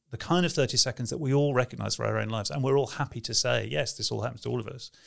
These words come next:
But then to, to be able to say, "Actually, in this kind of very ordinary way, which is unthreatening, we're doing something very significant in our relationship with God." And we need his grace for that relationship.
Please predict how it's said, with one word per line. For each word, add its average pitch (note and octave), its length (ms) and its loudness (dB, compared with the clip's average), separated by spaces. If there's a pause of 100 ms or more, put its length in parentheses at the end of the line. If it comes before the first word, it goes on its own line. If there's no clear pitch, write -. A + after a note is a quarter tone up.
(480)
But - 140 -2
then D#3+ 480 4
to, D#3+ 140 2
to - 140 -8
be E3 60 4
able D#3 140 4
to C3 60 -2
say, D3 240 2
"Actually, C#3 480 -2
in B2+ 120 0
this C3+ 140 2
kind C3+ 180 -4
of G#2 60 -6
very C3 400 -2
ordinary C3+ 440 4
way, A2 200 -2
which A2 180 -6
is A2 120 -4
unthreatening, A2 500 -4
we're G#2 120 -8
doing G#2+ 220 -6
something G#2+ 300 -10
very G#2 340 -6 (440)
significant D3+ 760 -2
in G#2+ 60 -4
our G#2+ 100 -2
relationship A#2 460 -6
with C#3 100 -8
God." E3 320 -8 (680)
And C3 160 4
we C3+ 120 8
need C3 340 4
his B2 180 -4
grace - 600 -10 (220)
for C#3+ 320 0
that C3+ 280 -2 (280)
relationship. - 640 -4